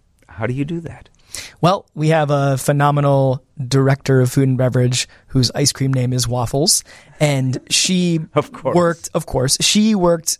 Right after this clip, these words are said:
Speaker 2: tirelessly for months. I was in our New York City location in April, and she was there do-, testing it, putting different spice blends together to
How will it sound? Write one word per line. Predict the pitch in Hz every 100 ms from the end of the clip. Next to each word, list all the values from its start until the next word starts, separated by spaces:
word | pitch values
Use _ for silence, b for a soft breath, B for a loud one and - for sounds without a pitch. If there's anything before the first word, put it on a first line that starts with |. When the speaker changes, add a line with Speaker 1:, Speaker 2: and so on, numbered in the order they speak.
| _
Speaker 2:
tirelessly | - 165 165 135 127 143 131
for | 120 135
months. | 135 143 135 139
I | 135
was | 131 135 127
in | 135
our | 127 131
New | 139
York | 131
City | - 131
location | 127 131 127 131 123 - B B
in | 135 131
April, | 170 196 139 - 127 -
and | 139
she | - 139
was | 127
there | 135 131
do-, | - - -
testing | - - 139
it, | 139 - b b
putting | - 147
different | 160 151 151
spice | - 175 160
blends | - 170 160 147
together | - 156 147 147
to | -